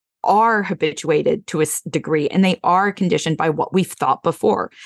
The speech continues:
Like, we tend to think in patterns that we've thought before, and we tend to feel in patterns that we've thought before. And that's just because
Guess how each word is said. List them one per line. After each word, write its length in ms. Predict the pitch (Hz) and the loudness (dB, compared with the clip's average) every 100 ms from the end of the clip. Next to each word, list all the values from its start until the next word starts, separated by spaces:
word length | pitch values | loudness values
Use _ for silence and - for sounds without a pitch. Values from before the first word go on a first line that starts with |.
| - - | -8 -4
Like, 120 | 180 | -4
we 280 | 165 185 214 | 0 0 0
tend 240 | 220 202 | 0 2
to 80 | 220 | 2
think 200 | 175 175 | 0 0
in 100 | 185 | -2
patterns 400 | - 151 156 - | -2 -4 -4 -4
that 120 | - | -2
we've 160 | 156 - | -2 -2
thought 160 | 147 | -4
before, 260 | 180 - 247 | -2 0 0
and 120 | 170 | 2
we 60 | 170 | 0
tend 160 | 214 | 2
to 60 | 208 | 2
feel 220 | - 285 | 2 2
in 100 | 202 | 2
patterns 380 | 147 - - - | 0 -6 -8 -6
that 160 | 110 | -6
we've 160 | - 147 | -6 -6
thought 240 | - 135 | -4 -4
before. 420 | - 165 139 - - | -2 -2 -2 -4 -2
And 120 | 156 | 0
that's 220 | 151 151 | 0 -4
just 200 | - 175 | -6 -4
because 360 | 208 - 165 | -4 0 -2